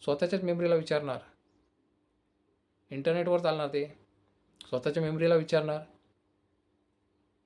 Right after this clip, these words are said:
आतमधल्या आतमध्ये विचारणार की "मी काय केलं तर हा माणूस बरा होऊ शकतो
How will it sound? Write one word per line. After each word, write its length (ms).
आतमधल्या 440
आतमध्ये 300
विचारणार 400
की 80
"मी 120
काय 180
केलं 300
तर 100
हा 120
माणूस 220
बरा 180
होऊ 160
शकतो 520